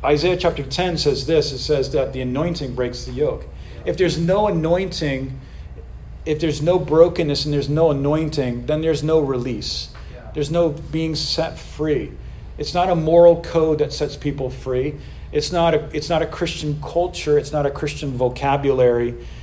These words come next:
Speaker 1: It's not anything else, but it is the presence of Jesus Christ amongst broken, surrendered
Speaker 2: Yeah.
Speaker 1: people. And that is the only way God can move in our lives. This is a different message than you're going to hear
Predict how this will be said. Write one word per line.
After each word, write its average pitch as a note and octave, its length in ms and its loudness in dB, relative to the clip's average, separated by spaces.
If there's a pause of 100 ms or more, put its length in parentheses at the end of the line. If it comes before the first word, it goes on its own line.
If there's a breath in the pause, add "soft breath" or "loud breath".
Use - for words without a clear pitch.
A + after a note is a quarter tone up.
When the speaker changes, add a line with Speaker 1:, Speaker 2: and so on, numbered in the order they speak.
(160 loud breath)
Speaker 1:
It's C#3+ 160 -6
not E3 320 2
anything G3 500 -2
else, C#3+ 380 0
but C#3+ 220 0
it C#3+ 80 -2
is C3+ 180 0
the - 80 -8
presence D3+ 500 0
of B2+ 120 -8
Jesus C3+ 340 -4
Christ B2+ 580 0 (520 loud breath)
amongst B2+ 580 -2
broken, E3 800 4 (380)
surrendered C3 1080 -2 (160)
Speaker 2:
Yeah. - 60 -16 (240)
Speaker 1:
people. B2+ 500 -6 (460)
And B2+ 160 -4
that C3+ 180 -2
is B2+ 180 -6
the - 100 -10 (160)
only F3 400 -2
way C#3+ 260 2
God A#2+ 320 -2
can A2+ 240 -12
move A2+ 320 -6
in G#2+ 80 -12
our G#2+ 140 -12
lives. G#2 300 -10 (260 loud breath)
This - 180 -4
is C#3 100 -4
a C3 120 2
different D3 420 -2
message C#3 460 -2
than A#2+ 100 -8
you're A#2+ 100 -8
going B2+ 200 -6
to B2 80 -6
hear C3+ 500 -2